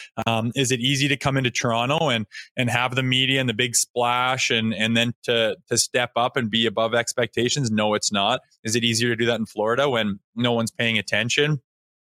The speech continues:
Yes, it definitely is. But I mean, how often does, you know, a guy like Calle Jarnkrok return to the lineup and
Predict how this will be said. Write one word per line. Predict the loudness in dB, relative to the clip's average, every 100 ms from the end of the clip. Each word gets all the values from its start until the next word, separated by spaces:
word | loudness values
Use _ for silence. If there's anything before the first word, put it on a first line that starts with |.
| _ -14 -2
Yes, | 0 0 0
it |
definitely | 0 -2 -2 -2 0 2
is. | 0 -2 -6 -14 -10 -4
But | 0
I | 2
mean, | 2 0
how | 0 0
often | 0 0 -2
does, | 2 2 2 -2 -8 -14 -4
you |
know, | -2
a | 0
guy | 0 2
like | 0
Calle | 0 0
Jarnkrok | 2 0 -2 -2 0 -2 -4
return | -4 0 0 0 -2
to | -2
the | 0
lineup | 0 0 -2 0
and | 0 2 -2